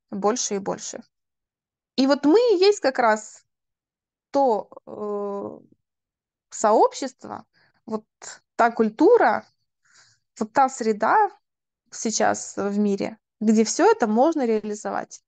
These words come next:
Поэтому ребят, э, рассматривайте для себя вот возможности получения бонусов вот пря-, практически сходу, сразу и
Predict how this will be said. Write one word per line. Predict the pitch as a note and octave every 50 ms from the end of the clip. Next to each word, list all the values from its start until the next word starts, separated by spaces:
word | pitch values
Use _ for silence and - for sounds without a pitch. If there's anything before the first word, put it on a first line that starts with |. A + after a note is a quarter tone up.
| _ _ _ _ _ _ _ _ _ _ _ _ _ _ _ _ _ _ _ _ _ _ _ _ - - _ _
Поэтому | - C#4 D4+ - F#4 F4 F4+ F4 D#4+ - _ _ _ _ _ _ _ _ _ _ _ _ _ _ _ _ _ _ _ _ _ _ _ _ _ _ _ _ - -
ребят, | A3+ A#3+ C4 A#3 A#3+ F#3+ F3 - _ _ _ _ _ _ _ _ _ _ _ _
э, | - - A#3 A#3 A3+ A3+
рассматривайте | B3+ C#4+ C#4 - E4 G4+ C5+ C#5 - F#4+ D#4 C4 A3 A3 - A3+
для | G#3+ A3 B3+ C4+
себя | - - D4 C#4 C#4+ B3
вот | A3 A#3 A3 - _ A3+
возможности | A3 B3+ C4 C#4+ D4+ D4 D4 - A#3 A3 - - -
получения | - A3+ A#3 A#3+ A#3 - C#4 B3 A3+ A3+ A3+
бонусов | A3 B3+ D#4+ G#4+ A4+ D#4 - - - - - _ - F4+ _ _ _ _ _ _ _ _ _ _ _ _ _ _
вот | A#3+ C4 B3+ - _ _
пря-, | C4+ B3 C4 C4
практически | C4 - C#4+ C#4 C#4 - - D#4 - D4 C#4+ - - - - A#3+ A#3 G#3+ G3+ - - _ _ _ _ _ _
сходу, | - - - - D4 D4 C#4+ A3+ A#3
сразу | A3 - - B3+ E4 G4+ G#4+ E4+ B3+ A#3+ - - - _ _ _ _ _ _ _ _ _ _ _ _ _
и | - B3+ B3+ C4 B3+ B3+ B3 A3+